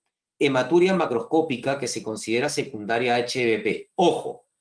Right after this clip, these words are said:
hematuria macroscópica de vejiga no es, porque si fuera de vejiga sería un cáncer de vejiga. Hematuria netamente de próstata,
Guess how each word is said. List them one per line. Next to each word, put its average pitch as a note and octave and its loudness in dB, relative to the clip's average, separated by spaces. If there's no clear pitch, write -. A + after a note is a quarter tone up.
hematuria C#3 0
macroscópica C3+ -2
de G#2 0
vejiga F#3+ -2
no G2 0
es, - -2
porque F#2+ -2
si F#2+ -4
fuera D3 2
de E3+ 4
vejiga D#3 0
sería G#2+ 0
un G2 -2
cáncer D3 0
de G2 -2
vejiga. - -8
Hematuria C#3+ 2
netamente F3 2
de A#2 0
próstata, - 0